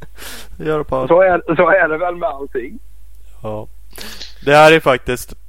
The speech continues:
Speaker 1: hörru, den där kan vi avrunda med. "Take your passion and make it happen." Den är inte så
Speaker 2: Ja,
Speaker 1: dum.
Speaker 2: visst var det smart.
Speaker 1: Ja, verkligen. Den köper vi. <laughs>
Speaker 2: Ja.
Speaker 1: Hörru, det var väldigt kul att prata med dig. Vi skulle kunna prata mycket, mycket mer. Och,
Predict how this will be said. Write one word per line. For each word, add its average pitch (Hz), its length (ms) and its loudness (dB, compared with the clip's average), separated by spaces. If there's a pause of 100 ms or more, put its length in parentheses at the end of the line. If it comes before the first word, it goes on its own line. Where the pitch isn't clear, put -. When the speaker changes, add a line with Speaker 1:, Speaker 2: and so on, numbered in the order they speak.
(160)
Speaker 1:
hörru, 156 180 6
den 151 120 4
där 165 160 8
kan 208 180 0
vi 180 160 4
avrunda 160 480 4
med. 117 220 -2
"Take 156 320 2
your 151 40 2
passion 156 460 0
and 135 120 -6
make 139 120 -2 (100)
it 135 60 -6
happen." 113 460 -2 (1500)
Den 143 160 4
är - 40 4
inte 269 200 2
så 120 60 2
Speaker 2:
Ja, 107 80 2 (120)
Speaker 1:
dum. 240 100 -4
Speaker 2:
visst 220 280 4
var 196 200 2
det 185 120 0
smart. 165 420 2 (140)
Speaker 1:
Ja, 151 300 6
verkligen. 165 480 4 (200)
Den 190 300 2
köper 196 320 2
vi. 120 200 2
<laughs> - 1000 2
Speaker 2:
Ja. 156 1000 0 (460)
Speaker 1:
Hörru, 165 180 8
det 170 100 6
var 175 120 8
väldigt 175 220 8
kul 190 160 2
att 170 80 0
prata 180 260 4
med 160 200 4
dig. 120 100 2
Vi 127 100 -2
skulle 156 200 -6
kunna 170 160 2
prata 147 560 4
mycket, 139 220 -6
mycket 131 180 -4
mer. 147 260 2
Och, 120 160 2